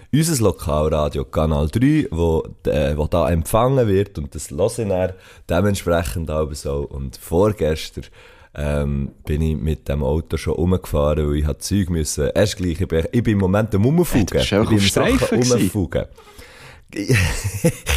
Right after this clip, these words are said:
Speaker 1: Ich musste kontrollieren, gell?
Speaker 2: Ja, ja.
Speaker 1: Ähm, und dann ist, dann ist ein Beitrag gekommen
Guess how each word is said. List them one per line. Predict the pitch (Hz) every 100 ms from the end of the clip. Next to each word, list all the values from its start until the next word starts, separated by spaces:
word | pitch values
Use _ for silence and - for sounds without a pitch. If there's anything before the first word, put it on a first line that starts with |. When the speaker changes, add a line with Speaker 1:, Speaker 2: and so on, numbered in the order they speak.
| 151 -
Speaker 1:
Ich | 147
musste | 156 151 143
kontrollieren, | - 151 156 160 165 185 196 175
gell? | - 120
Speaker 2:
Ja, | 127 135
ja. | 143 92 - -
Speaker 1:
Ähm, | 95 98 95 92 -
und | 92 104
dann | 107 131 139
ist, | 107 - -
dann | 95 104
ist | 113 98
ein | -
Beitrag | - 143 - 139 147 -
gekommen | - 92 92 120